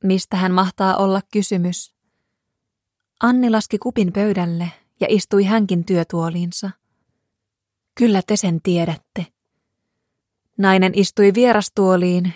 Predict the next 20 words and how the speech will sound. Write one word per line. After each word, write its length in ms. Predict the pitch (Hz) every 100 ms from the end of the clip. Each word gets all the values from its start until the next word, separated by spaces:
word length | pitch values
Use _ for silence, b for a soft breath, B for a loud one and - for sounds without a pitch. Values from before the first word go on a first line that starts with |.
| -
ja 100 | 185
penkoi 400 | 208 202 196 190
laukkuaan, 840 | 220 196 - 175 175 170 175 208 _ -
joka 200 | 202 214
näytti 340 | 226 220 -
olevan 340 | 190 190 196 185
huopaa. 560 | 196 165 - 180 190 196 _ _ _ _ _ _ _
Hänen 300 | - 190 180
päässäänkin 800 | 165 190 190 - 180 175 185 170
oli 140 | 190 190
huopahattu. 920 | 214 214 - 180 190 - _ - 180 b b b b b
Sen 260 | - 196 190
lieri 300 | 202 190 185
törrötti 500 | 196 196 190 - 196
toiselta 480 | 202 202 208 -
sivulta 400 | 196 208 202 196
pidempänä 540 | 202 214 214 185 196 190
kuin 220 | - 196 185
petolinnun 640 | 226 196 175 170 170 170
siipi. 540 | - 185 160 - 185